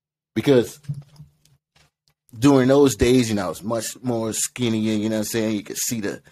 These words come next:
you can see the, the jawline. I don't know if you can look at me right now. I'm a little puffy, you know what I'm saying? And gaining a little weight.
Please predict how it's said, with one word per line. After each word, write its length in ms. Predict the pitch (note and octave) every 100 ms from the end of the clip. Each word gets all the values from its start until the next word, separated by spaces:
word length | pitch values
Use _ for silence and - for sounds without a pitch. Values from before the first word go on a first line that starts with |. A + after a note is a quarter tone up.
| _
you 100 | A#2
can 120 | G#2+ F#2
see 300 | - C3+ A2+
the, 220 | F2 D#2 _ _
the 120 | G#2
jawline. 920 | F#2 A2+ A#2 A2 A2 A2+ A2 G#2+ G#2+
I 40 | A2
don't 220 | G2 G#2+
know 100 | A2
if 100 | G#2+
you 60 | G2+
can 120 | G#2
look 180 | A2 G#2+
at 100 | F#2+
me 80 | G2
right 200 | G2+ G2+
now. 200 | G#2+ G#2
I'm 100 | G2+
a 40 |
little 220 | G#2+ G#2
puffy, 400 | - - A#2 -
you 120 | F2
know 80 | F#2
what 40 | F#2+
I'm 60 |
saying? 280 | - G#2 G#2+
And 120 | F#2
gaining 240 | A#2+ B2+ B2
a 60 |
little 260 | A#2+ A#2+ A2+
weight. 280 | C3+ G#2